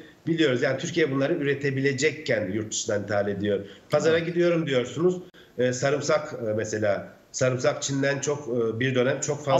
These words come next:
Speaker 2: Ama
Speaker 1: ithal
Speaker 2: sen
Speaker 1: edildi
Speaker 2: ekmek
Speaker 1: çok fazla.
Speaker 2: kardeşim, ben daha ucuza vereceğim bunu deyip çiftçiyi bu işten vazgeçirdikten sonra elin Kanadalı s-, çiftçisine milyarlarca dolar para göndermek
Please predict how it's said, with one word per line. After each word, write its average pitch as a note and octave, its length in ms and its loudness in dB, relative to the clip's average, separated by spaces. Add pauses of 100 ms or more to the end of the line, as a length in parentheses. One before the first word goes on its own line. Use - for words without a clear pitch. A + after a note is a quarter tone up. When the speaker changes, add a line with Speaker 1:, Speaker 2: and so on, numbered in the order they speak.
Speaker 2:
Ama E3+ 60 6
Speaker 1:
ithal C#3+ 60 0
Speaker 2:
sen G#3 160 4
Speaker 1:
edildi A3 120 6
Speaker 2:
ekmek G#3 140 2
Speaker 1:
çok F#3 100 -2
fazla. F#3+ 180 8
Speaker 2:
kardeşim, E3+ 340 0
ben F#3+ 200 4
daha G3+ 200 4
ucuza F#3+ 360 4
vereceğim F3+ 520 0
bunu F3 260 -2
deyip F3 240 -2
çiftçiyi G3 460 -4
bu G3 100 2
işten F3+ 360 -2
vazgeçirdikten F3+ 800 0
sonra F#3+ 440 -8
elin F#3 260 -2
Kanadalı F#3+ 520 4
s-, E3 220 -10
çiftçisine F#3 640 -8
milyarlarca F#3+ 840 -2
dolar F3+ 380 0
para F3 240 -2
göndermek E3+ 580 -4